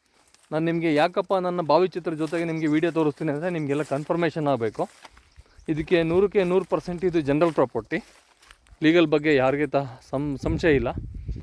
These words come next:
ಮತ್ತು ನಮಗೆ ಕರೆಂಟು ಲೈನು ನೋಡಿ, ಇಲ್ಲೇ ನಮಗೆ ಟ್ರಾನ್ಸ್‌ಫಾರ್ಮರ್ ಸಮೇತ ಹತ್ರದಲ್ಲಿದೆ. ನಾವು ಬೋರ್ ಹಾಕಿದ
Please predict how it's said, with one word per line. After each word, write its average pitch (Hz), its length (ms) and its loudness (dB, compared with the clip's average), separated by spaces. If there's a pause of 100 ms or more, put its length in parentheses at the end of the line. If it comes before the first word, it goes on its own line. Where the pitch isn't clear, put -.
(180)
ಮತ್ತು 156 240 0
ನಮಗೆ 160 280 -2
ಕರೆಂಟು 165 500 2
ಲೈನು 147 500 2 (100)
ನೋಡಿ, 139 200 0
ಇಲ್ಲೇ 143 160 2 (760)
ನಮಗೆ 147 240 0
ಟ್ರಾನ್ಸ್‌ಫಾರ್ಮರ್ 175 520 0
ಸಮೇತ 180 280 -2
ಹತ್ರದಲ್ಲಿದೆ. 135 680 0 (1000)
ನಾವು 139 120 4
ಬೋರ್ 165 200 8
ಹಾಕಿದ 165 180 2